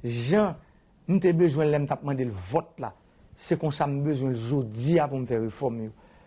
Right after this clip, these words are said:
Parce que sans lui, je ne peux pas faire. Parce que son pays, côté d'un groupe qui fait même isolé au détriment du peuple là. Et ce n'est pas secteur énergie seulement. Sauf fur et à mesure, je parle à peuple là.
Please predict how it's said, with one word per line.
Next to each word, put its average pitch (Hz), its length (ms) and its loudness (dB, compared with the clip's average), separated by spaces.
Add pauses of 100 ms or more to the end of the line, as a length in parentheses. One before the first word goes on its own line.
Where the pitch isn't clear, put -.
Parce 165 160 -4
que 175 100 -4
sans 165 260 0
lui, 170 80 2
je 185 60 2
ne 170 60 -2
peux 151 100 -2
pas - 200 -6
faire. 131 280 -2 (540)
Parce 190 220 -2
que 214 140 0
son 190 260 -4
pays, 214 540 4 (580)
côté 233 400 2
d'un 190 320 -2
groupe 220 560 4 (1400)
qui 233 140 4
fait 185 200 4
même 269 400 6
isolé 240 640 4 (560)
au 175 100 6
détriment 160 380 0
du 147 80 -18
peuple 165 280 -4
là. 107 120 -8 (540)
Et - 80 -6
ce - 60 -8
n'est - 60 -6
pas 285 100 -2
secteur - 380 -6
énergie 226 320 -2
seulement. 117 400 -4 (640)
Sauf - 260 -2
fur - 220 0
et - 20 8
à 208 100 4
mesure, 180 600 0
je 135 140 -6
parle 127 160 -2
à 120 60 0
peuple 117 220 -8
là. 110 100 -8